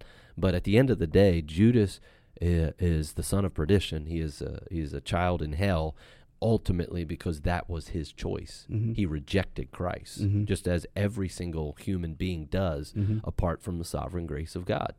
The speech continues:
Speaker 2: Mm-hmm.
Speaker 1: And so as much as, as we see in Judas's life where Satan clearly is involved and possessing him and, and instigating him on multiple levels,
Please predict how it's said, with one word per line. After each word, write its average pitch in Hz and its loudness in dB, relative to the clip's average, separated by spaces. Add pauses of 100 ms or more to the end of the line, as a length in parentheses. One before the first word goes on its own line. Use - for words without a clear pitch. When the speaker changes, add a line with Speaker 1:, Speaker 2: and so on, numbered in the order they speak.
Speaker 2:
Mm-hmm. 104 0
Speaker 1:
And 85 0
so 82 0
as 85 -2
much 101 2
as, 87 0 (360)
as 85 0
we 95 2
see 104 0
in 80 0
Judas's 87 0
life 85 -2
where 78 -4
Satan 82 -4 (240)
clearly 92 0
is 76 -2
involved 92 2
and - -10 (380)
possessing 92 0
him 92 2
and, 71 -4
and 78 -2
instigating 90 -4
him 85 -4
on 78 -6
multiple 85 -6
levels, 87 -4